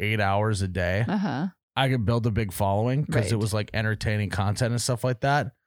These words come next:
Speaker 1: But I didn't, when I, before I got into it, I had to
Speaker 2: Mm-hmm.
Speaker 1: actually, like, do it in order to realize, "Oh shit, this does take,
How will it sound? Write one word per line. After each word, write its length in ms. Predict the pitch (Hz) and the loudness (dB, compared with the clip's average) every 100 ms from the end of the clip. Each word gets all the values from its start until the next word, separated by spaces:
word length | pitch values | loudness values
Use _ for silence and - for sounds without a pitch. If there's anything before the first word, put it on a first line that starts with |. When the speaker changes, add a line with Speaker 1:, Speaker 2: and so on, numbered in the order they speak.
| _ _ _ _ _ | _ _ _ _ _
Speaker 1:
But 260 | 139 139 - | 0 0 -2
I 100 | 131 | -2
didn't, 500 | 131 101 147 165 147 - | -2 0 0 0 -2 -2
when 160 | 117 | 0
I, 140 | 139 123 | 0 0
before 420 | 120 - 160 160 | -2 -2 0 2
I 120 | 156 | 2
got 220 | 131 127 131 | 2 0 2
into 320 | 127 120 110 | 0 2 2
it, 160 | 101 - | 0 0
I 100 | 110 | 0
had 180 | 139 156 | 2 2
to 60 | 147 | 2
Speaker 2:
Mm-hmm. 80 | |
Speaker 1:
actually, 360 | 139 - 135 120 | 2 0 0 0
like, 320 | 113 98 98 | 0 -2 -4
do 200 | 110 123 | 0 0
it 320 | 156 156 - - _ _ _ _ | 0 -2 -6 -10 _ _ _ _
in 100 | 131 | -2
order 220 | 131 131 120 | 2 2 2
to 80 | |
realize, 680 | 117 123 123 120 110 104 - - | 2 2 2 4 4 2 0 -2
"Oh 200 | 135 123 | 0 2
shit, 440 | 110 - 113 104 - | 2 2 0 0 0
this 200 | 117 - | -2 0
does 320 | - 113 104 | -2 0 0
take, 420 | - 117 104 - | 0 0 -2 -4